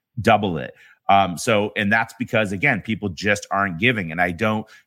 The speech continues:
the only thing I th-, can think of, obviously, is inflation, is, is the rise in gas prices, food prices, cost of living, the housing prices, everything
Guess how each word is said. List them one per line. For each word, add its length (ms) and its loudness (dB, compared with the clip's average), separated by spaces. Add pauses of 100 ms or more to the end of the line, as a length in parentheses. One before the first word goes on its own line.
the 100 2
only 300 4
thing 180 -2
I 60 2
th-, 200 -12
can 160 -4
think 280 -2
of, 200 2
obviously, 480 0
is 120 -6
inflation, 600 -2
is, 220 -12
is 160 -14
the 80 -12
rise 300 2
in 60 -2
gas 280 0
prices, 320 -4
food 260 -4
prices, 440 0
cost 320 0
of 100 -10
living, 300 -4
the 120 -4
housing 340 -2
prices, 440 -6
everything 540 0